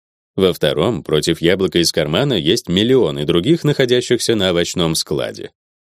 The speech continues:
В первом случае процесс идентификации быстрее и эффективнее, чем во втором.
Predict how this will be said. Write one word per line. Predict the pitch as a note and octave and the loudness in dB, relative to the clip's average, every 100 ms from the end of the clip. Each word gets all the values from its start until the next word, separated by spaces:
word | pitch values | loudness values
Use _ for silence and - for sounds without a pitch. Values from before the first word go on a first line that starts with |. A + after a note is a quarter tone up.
| _ _ | _ _
В | - | -2
первом | D#2+ D2+ D#2+ | 2 2 2
случае | F2 A#2+ C#3+ D3+ | 0 0 0 -2
процесс | - C#2+ D#2 D#2+ | -2 -2 0 0
идентификации | F2 F2 E2+ F2 E2 E2+ - C3+ | 0 0 0 -2 0 0 0 -2
быстрее | B2+ G2 - D2 D2+ | 0 -2 -2 0 0
и | F2 A#2+ A2+ | 0 0 0
эффективнее, | - C3 - E2 E2 F2 | 0 -2 -2 0 0 0
чем | G#2 | 0
во | G2 | 0
втором. | A2 C#3 A2 C#2+ | 0 0 -2 -2